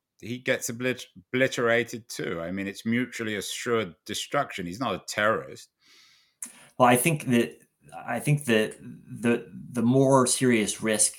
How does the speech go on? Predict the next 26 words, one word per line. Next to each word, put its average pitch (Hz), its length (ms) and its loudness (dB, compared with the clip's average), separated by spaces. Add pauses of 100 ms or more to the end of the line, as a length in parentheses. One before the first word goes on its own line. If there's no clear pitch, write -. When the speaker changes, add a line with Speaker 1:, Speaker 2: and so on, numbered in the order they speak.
Speaker 2:
uh, 104 100 -4
that 95 120 -2
I've 92 180 -2
heard 117 200 0
people 101 240 -6
articulate, 95 560 -2
which 85 120 -6
I 98 80 0
also 95 240 -2
don't 82 160 -10
take - 180 -8
very 82 180 -8
seriously, 87 480 -2
is 82 100 -6
that 85 280 -6 (320)
he 104 100 -4
uses 98 340 2
something 95 360 0
against 98 340 -2
Ukraine, 82 520 -6 (140)
um, 87 220 -6
a, 87 160 -6
a 92 60 -8
small 95 340 0
nuclear 92 280 -4
weapon 82 500 -8